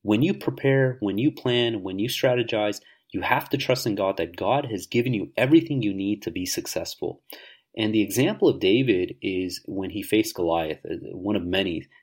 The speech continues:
examples from David actually, uh, that he was able to take down Goliath with nothing more than some rocks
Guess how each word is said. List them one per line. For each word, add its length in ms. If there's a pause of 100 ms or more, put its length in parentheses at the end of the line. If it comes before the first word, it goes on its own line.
examples 460
from 160
David 260
actually, 500 (340)
uh, 140
that 160
he 100
was 180
able 240
to 140
take 320
down 180
Goliath 560
with 100
nothing 440
more 320
than 180
some 240
rocks 540